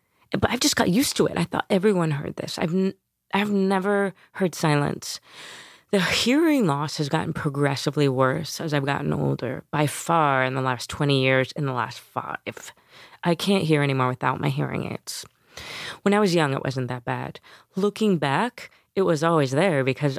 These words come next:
all I was ever told was, "You need to pay attention, pay attention. You're a space cadet." No, I just can't. I just had hearing loss.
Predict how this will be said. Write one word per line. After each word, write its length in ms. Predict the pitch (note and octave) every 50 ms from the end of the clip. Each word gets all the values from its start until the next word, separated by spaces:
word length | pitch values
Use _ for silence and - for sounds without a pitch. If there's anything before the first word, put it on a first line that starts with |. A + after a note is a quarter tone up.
| -
all 220 | - D#3 E3 F#3+ F#3+
I 60 | F3
was 200 | D3 D3 C3+ C3+
ever 240 | D#3 D#3+ C#3+ C3+ C3
told 380 | - - D3 E3+ G3+ G#3 E3
was, 400 | C3 C3 C3 B2+ B2 A#2+ - - - _ _ _ _
"You 100 | - F3
need 140 | E3 D3+ C#3
to 60 | -
pay 160 | - B2+ B2+
attention, 540 | B2 - - C3 C#3 C3 - - - - C3 _ _ _ -
pay 120 | - - D3
attention. 500 | C3+ - - D3+ C#3 - - - C#3+ - _ _ _ _ _ _ _ _ _ _ _ _ _ _ _ _ _ _ _ -
You're 140 | - D#3
a 40 | C#3+
space 360 | - - - D3 D3 C3+ -
cadet." 260 | - - C#3+ - - _ _ _ _ _ _ _ _ _ _ _ _ _ _ _ _ _ _ _ _ _ _ _
No, 240 | _ E3 D3 C3 B2
I 120 | C3 C3+ C3+
just 180 | - D3 - -
can't. 220 | - C#3+ D#3+ - -
I 80 | D3
just 280 | D3 D#3 C#3 - - - _ _ _ -
had 180 | - - D#3 D3
hearing 320 | C3+ D3+ C#3+ D3 D#3 D#3
loss. 460 | - - C#3+ C#3 - - - - -